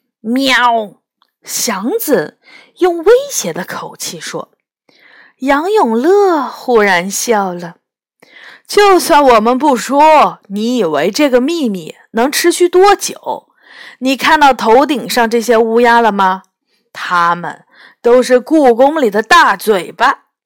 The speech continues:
还有，梨花儿问了那么多问题，你以为是白问的？我敢保证，明天邹瑜的大照片儿就会出现在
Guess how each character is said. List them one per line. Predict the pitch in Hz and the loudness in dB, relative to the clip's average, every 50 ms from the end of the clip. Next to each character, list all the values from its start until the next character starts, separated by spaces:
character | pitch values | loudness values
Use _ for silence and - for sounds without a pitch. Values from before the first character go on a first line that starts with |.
| _ _ | _ _
还 | _ _ - - - - - - - 160 170 | _ _ -18 -16 -12 -12 -10 -10 -10 -6 -4
有， | 208 277 285 269 208 - - _ _ _ _ _ _ - - - _ | -4 -2 0 -2 -2 -2 -6 _ _ _ _ _ _ -20 -20 -20 _
梨 | _ 190 190 202 208 240 285 330 | _ -8 -8 -6 -4 -2 -2 -2
花 | 302 - 320 330 330 330 330 330 | -2 0 0 2 4 4 4 4
儿 | 294 214 196 - - | 2 0 -4 -10 -16
问 | 185 185 220 208 180 | -6 -4 -2 -2 -2
了 | 165 - - 170 | -4 -10 -10 -6
那 | 202 233 262 302 302 254 | -2 0 2 2 2 2
么 | 175 151 156 | 0 -2 -6
多 | 160 180 185 185 | -2 0 0 2
问 | 190 226 240 214 185 165 156 | 2 2 2 2 0 -2 -10
题， | 156 - - 160 160 175 185 180 165 - _ _ _ _ _ _ _ _ _ | -14 -16 -12 -10 -8 -6 -6 -6 -8 -12 _ _ _ _ _ _ _ _ _
你 | 247 247 269 294 311 294 | -8 -8 -6 -4 -2 0
以 | 262 | 2
为 | 247 233 240 240 254 269 | 2 4 4 4 4 2
是 | 254 - | 0 -2
白 | 226 240 220 208 220 240 | -2 0 2 4 4 4
问 | 262 269 294 277 262 240 | 4 2 2 2 0 0
的？ | 233 214 202 196 190 185 - _ _ _ _ _ _ _ _ _ _ | 2 2 4 2 2 -2 -8 _ _ _ _ _ _ _ _ _ _
我 | _ 170 170 | _ -14 -10
敢 | 170 190 185 185 202 | -8 -6 -6 -6 -4
保 | 190 185 165 151 - - - _ | -2 -2 -2 -2 -4 -8 -14 _
证， | - 240 247 262 226 165 - - _ _ _ _ _ _ - - _ | 0 2 4 4 2 0 -2 -10 _ _ _ _ _ _ -20 -20 _
明 | 220 202 214 233 254 302 349 | -8 -6 -6 -6 -6 -6 -8
天 | 285 - 330 311 311 320 320 269 | -4 0 2 2 2 0 -2 -2
邹 | - 269 254 262 254 | 0 2 4 4 2
瑜 | 233 226 | 0 0
的 | 226 247 | -2 -2
大 | 240 - 277 269 254 | 0 2 2 2 2
照 | 262 233 202 | 2 0 0
片 | 175 - 240 247 247 | 0 0 0 2 4
儿 | 247 247 233 - - - _ _ | 4 2 2 0 -6 -16 _ _
就 | - - 170 | -14 -12 -12
会 | - 165 151 156 | -12 -12 -14 -14
出 | - - 220 220 226 | -8 -4 -2 -2 -2
现 | 214 233 214 180 165 | -2 -2 -4 -4 -4
在 | 160 165 151 - - - | -4 -6 -6 -6 -10 -16